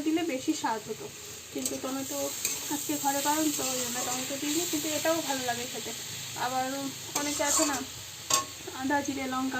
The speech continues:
গরম মশলা দিয়ে বাঁধাকপি করে, তো ওইটা হচ্ছে এই আমাদের এই বাড়িতে বেশি খায় না, তো ওইটা বেশি ভালোবাসে না, এইটাই এরকম প্লেন বেশি ভালোবাসে। আর ওইটা খায় আমার বাবার বাড়ি, আমার মা ওরকম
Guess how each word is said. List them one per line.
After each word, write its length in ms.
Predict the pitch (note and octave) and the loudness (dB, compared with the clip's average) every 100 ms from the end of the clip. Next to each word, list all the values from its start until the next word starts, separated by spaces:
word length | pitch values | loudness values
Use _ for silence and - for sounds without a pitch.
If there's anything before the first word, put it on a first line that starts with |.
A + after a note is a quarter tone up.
| B3 | 0
গরম 180 | B3 B3+ | 0 2
মশলা 260 | C4 - C4+ B3+ | 0 0 -2 0
দিয়ে 160 | C4+ C4+ - - - | -2 -2 -8 -4 0
বাঁধাকপি 420 | C4+ D4 D4+ D#4+ E4 | 2 2 2 2 4
করে, 160 | D#4 C4 - - - | 4 2 -8 -10 0
তো 60 | D#4 D#4 | 2 4
ওইটা 240 | D#4 D#4 D#4+ D#4+ | 2 4 4 4
হচ্ছে 220 | D4 D4 D#4 D4 - D#4 | 2 0 2 2 0 0
এই 80 | D4+ C#4+ - D#4 | 0 -2 -4 0
আমাদের 240 | C#4+ D4 C#4 | 2 2 2
এই 80 | C#4+ D4+ | 2 4
বাড়িতে 320 | D4 C#4+ C#4 D4 D4 - B3+ | 2 4 4 4 0 -6 -6
বেশি 180 | C4 C#4+ - | -4 -6 -4
খায় 220 | B3+ A#3+ | -4 -4
না, 60 | B3+ - - - - | -6 -8 -10 -10 -6
তো 60 | C4 | -4
ওইটা 200 | C4 C#4 C4+ | -2 -2 -2
বেশি 140 | C#4 C#4 | -4 0
ভালোবাসে 380 | C4 B3+ C4 C4 C#4 | 0 0 -4 -4 -4
না, 40 | C#4 | -2
এইটাই 260 | C4+ C#4 C#4 C#4 | 2 2 4 2
এরকম 240 | C4 C#4+ C#4+ | 2 0 0
প্লেন 260 | C#4 C#4 C#4+ C#4 | 2 0 0 -2
বেশি 160 | B3+ C#4 C4 | -2 -2 -2
ভালোবাসে। 440 | A#3+ A3+ - D4+ G4 - - - - B3 | 0 -2 -2 -2 -2 -6 -8 -10 -6 -4
আর 100 | C#4+ C#4 | -2 -2
ওইটা 220 | C#4 D4 D4 | -2 -2 0
খায় 160 | D#4 D4+ | 0 0
আমার 160 | C#4 C4+ | 0 0
বাবার 220 | A3 F#3+ F#3+ | -2 -2 -8
বাড়ি, 160 | - - - - - - - - - - - | -10 -10 -12 -12 -12 -12 -12 -12 -12 -10 -6
আমার 160 | - B3 B3 | -4 -4 -2
মা 80 | C4 C4 | 0 0
ওরকম 280 | A3+ G#3+ A3+ | 0 -4 -8